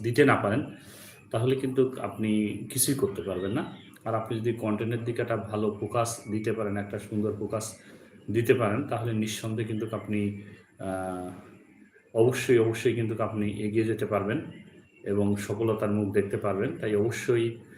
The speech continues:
আপনি যাতে চ্যানেলে কোনো প্লান্টি না আসে, চ্যানেলে যাতে কোনো স্ট্রাইক না আসে, এর জন্য আপনাকে প্রথমত, আহ, YouTube-এর গাইডলাইন সম্পর্কে একটা ভালো ধারণা তৈরি করতে হবে।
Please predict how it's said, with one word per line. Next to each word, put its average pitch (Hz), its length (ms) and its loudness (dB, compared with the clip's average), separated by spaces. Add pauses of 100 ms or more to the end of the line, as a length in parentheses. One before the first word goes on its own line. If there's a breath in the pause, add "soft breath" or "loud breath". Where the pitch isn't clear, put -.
(240 loud breath)
আপনি 98 380 -2
যাতে 110 340 0
চ্যানেলে 110 460 0
কোনো 110 260 -2
প্লান্টি 104 440 2
না 104 160 2
আসে, 123 400 -2 (140)
চ্যানেলে 104 280 0
যাতে 107 160 -6
কোনো 104 180 0
স্ট্রাইক 110 360 -2
না 107 100 -2
আসে, 104 420 -2 (360 loud breath)
এর 107 200 0
জন্য 110 280 2
আপনাকে 104 720 0 (640)
প্রথমত, 110 440 0
আহ, - 800 -2
YouTube-এর 113 480 2
গাইডলাইন 107 500 2
সম্পর্কে 113 360 -4
একটা 113 200 -2
ভালো 104 340 0
ধারণা 104 360 0
তৈরি 104 260 2
করতে 104 280 0
হবে। 123 320 -2